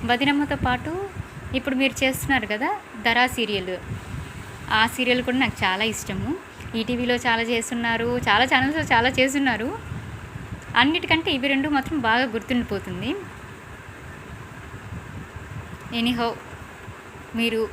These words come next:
ఎప్పుడు నవ్వుతూ నవ్విస్తూ ఉండాలని కోరుకుంటూ సెలవు తీసుకుంటున్నాను. మీ ఛానల్ ఇస్మార్ట్, ఈ, ఆ, ఛానల్ కూడా బాగా, ఆ, ఆ, సబ్స్క్రైబర్స్ ఎక్కువ మంది రావాలి, బాగా ఇంప్రూవ్ అవ్వాలి.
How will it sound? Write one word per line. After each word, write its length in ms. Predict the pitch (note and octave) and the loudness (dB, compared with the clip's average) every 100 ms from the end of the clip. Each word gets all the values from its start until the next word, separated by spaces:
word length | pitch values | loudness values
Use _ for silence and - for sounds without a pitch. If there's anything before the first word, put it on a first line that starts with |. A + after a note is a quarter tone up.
| - | -6
ఎప్పుడు 220 | G#3+ C4 | -2 0
నవ్వుతూ 380 | A#3 G#3+ A3+ B3+ | 0 0 -2 -2
నవ్విస్తూ 440 | A3+ G#3 G#3 A#3 | -2 -2 -4 -4
ఉండాలని 360 | G#3+ G#3 G#3 G#3 | -4 -2 -2 -4
కోరుకుంటూ 600 | G3+ G3+ G#3 G3+ - A4 - - - - - - | -4 -6 -6 -8 -4 -4 -6 -12 -14 -14 -16 -6
సెలవు 200 | A3+ G3+ | -2 -2
తీసుకుంటున్నాను. 720 | F#3+ F#3+ - F#3 - E3+ F3 F3 - - - - - - - - - - - | -2 -6 -6 -8 -8 -10 -10 -10 -8 -6 -6 -8 -12 -14 -14 -14 -14 -10 0
మీ 120 | B3 | 2
ఛానల్ 440 | B3+ B3+ A3+ B3+ A#3 | 4 4 4 2 0
ఇస్మార్ట్, 560 | A#3 - C4 B3 - - - - - - - - - - - - - - - - A#3+ | -2 0 2 2 -2 -8 -12 -12 -10 -10 -10 -12 -14 -14 -10 -8 -8 -12 -16 -6 -2
ఈ, 280 | A#3 A#3 A#3 A#3 | 0 -2 -2 0
ఆ, 140 | G#3+ G#3+ | 0 -2
ఛానల్ 260 | A3 A#3 B3 | -4 -2 -2
కూడా 360 | A#3+ A#3 D#4+ D#4+ - - | -2 -2 -2 -4 -10 -12
బాగా, 440 | G#3+ G#3+ G#3+ A3+ - | -4 -2 0 -2 -2
ఆ, 240 | G#3 G3+ G3 | 0 2 2
ఆ, 400 | F#3+ G3+ G3+ F#3+ | 0 -2 -2 -2
సబ్స్క్రైబర్స్ 580 | F#3+ A3 - A#3 A3+ G#3 | -2 -2 -2 -2 -2 -4
ఎక్కువ 220 | G3+ A3+ | -4 -4
మంది 200 | A3 G#3 | -4 -4
రావాలి, 760 | G3+ F#3+ G3 G#3 D#4+ G4 - G3+ | -4 -4 -4 -4 -4 -6 -8 -6
బాగా 320 | G3+ G3+ G#3+ | -2 0 0
ఇంప్రూవ్ 340 | G#3 G#3+ A3+ | -4 -4 -6
అవ్వాలి. 420 | G3+ F3+ F3+ A3 | -6 -4 -6 -6